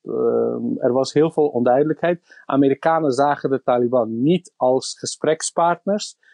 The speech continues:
En ze wilden ook niet met ze gaan onderhandelen, want, eh, de Amerikaanse politici, eh, na, vooral na nine eleven zeiden van, "Ja, eh, Al-Qaeda, Taliban, één pot nat. Jullie zijn allemaal terroristen. We gaan met niemand van jullie praten.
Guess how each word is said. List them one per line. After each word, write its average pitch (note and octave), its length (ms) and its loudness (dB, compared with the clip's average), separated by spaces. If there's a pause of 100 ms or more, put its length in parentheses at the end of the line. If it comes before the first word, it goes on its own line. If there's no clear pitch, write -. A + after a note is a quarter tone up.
En C3+ 120 0
ze C#3 80 0
wilden C#3+ 280 2
ook E3+ 200 0
niet E3 140 -2
met D#3 200 0
ze C#3+ 80 -14
gaan C#3 240 -2
onderhandelen, D#3 580 2
want, F#3 300 0
eh, D3 340 4 (100)
de C3 280 2
Amerikaanse C#3+ 680 -2
politici, D3+ 640 0 (300)
eh, B2 320 2
na, C3 380 2
vooral D3 320 0
na D3 340 0
nine C#3 320 0
eleven D3 380 0
zeiden C#3+ 320 2
van, B2+ 180 -2
"Ja, A#2 300 2 (360)
eh, A#2 540 2 (600)
Al-Qaeda, E3 600 0
Taliban, C#3+ 640 0
één D#3 220 2
pot C#3 240 -2
nat. E3+ 400 -2
Jullie C#3 200 0
zijn B2 240 -2
allemaal E3+ 300 0
terroristen. E3 600 0
We D3 60 -6
gaan B2+ 240 -4
met A#2 160 -10
niemand F#3 540 0
van F#3+ 140 0
jullie F3 200 2
praten. F3 520 0